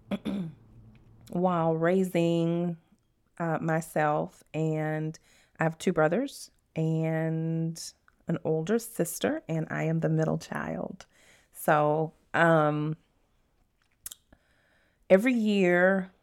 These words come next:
I can remember growing up, it was very lonely not having family here. Um, but my dad made sure that for two whole weeks he would work like none other, um,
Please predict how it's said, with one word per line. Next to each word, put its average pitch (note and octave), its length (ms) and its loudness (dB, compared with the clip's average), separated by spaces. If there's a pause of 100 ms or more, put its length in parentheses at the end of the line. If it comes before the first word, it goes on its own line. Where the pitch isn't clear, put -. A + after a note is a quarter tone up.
(360)
I E3 120 0
can F3+ 180 0
remember E3 480 2
growing D#3 420 2
up, D3 240 -2
it D3+ 100 -2
was D#3 120 -4
very D#3+ 220 2
lonely D3 680 -2
not - 180 -4
having D#3 380 -4
family - 720 -6 (920)
here. D#3+ 640 0 (640)
Um, D3+ 340 2
but D3+ 160 -2
my D3+ 140 2
dad E3 400 4
made D#3 260 0
sure D3 540 0
that D2+ 420 0
for D#3+ 300 -8
two G#3+ 420 -2
whole F3 320 0
weeks - 540 -8
he F3 100 -4
would - 140 -8
work F#3 640 0 (500)
like D3 140 -8
none E3+ 260 4
other, C#3+ 380 -2 (680)
um, D3 640 -4